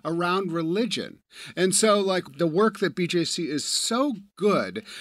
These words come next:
you know, especially this work about Christians against Christian nationalism. You know, Interfaith Alliance is, is a multi-faith, interfaith group,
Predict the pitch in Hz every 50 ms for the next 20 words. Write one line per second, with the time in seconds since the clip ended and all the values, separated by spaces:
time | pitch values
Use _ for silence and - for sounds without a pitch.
0 | - - - 214 180 180 180 165 170 156 - - - 220 240 226 220 - 226 196
1 | 185 156 160 165 - - 175 175 175 - 180 156 147 127 - - - - - 247
2 | 233 - - - 220 190 156 156 147 - 160 156 147 - - - - 170 - -
3 | - 156 143 139 139 135 139 131 - - 135 107 101 90 78 - - 92 71 -
4 | - - 165 156 165 160 156 180 202 214 240 202 226 208 190 190 165 147 156 156
5 | 156 165 151 - - 143 120 107 - - - - - - _ 160 139 127 143 127
6 | 143 180 214 202 202 214 202 202 190 185 180 170 180 185 185 208 190 202 202 185
7 | 175 - - - 143 160 160 156 - -